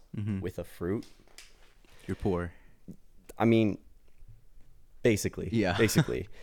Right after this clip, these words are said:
Speaker 2: A, a fruit that derives its name from a, a, a, a, a Spanish word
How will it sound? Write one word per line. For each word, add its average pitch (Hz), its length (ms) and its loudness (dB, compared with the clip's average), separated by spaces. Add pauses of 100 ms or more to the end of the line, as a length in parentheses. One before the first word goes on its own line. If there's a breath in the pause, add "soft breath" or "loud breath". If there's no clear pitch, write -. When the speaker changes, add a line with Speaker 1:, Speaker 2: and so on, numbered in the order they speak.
(140 loud breath)
Speaker 2:
A, 107 180 4
a - 40 6
fruit 190 260 6
that 127 140 4
derives 98 420 4
its - 180 -6
name 87 460 0
from 98 240 0
a, 80 260 -2
a, 90 60 -2
a, - 300 -6 (300)
a, 71 180 -12 (100)
a 92 100 -6
Spanish 110 1000 2
word 92 460 0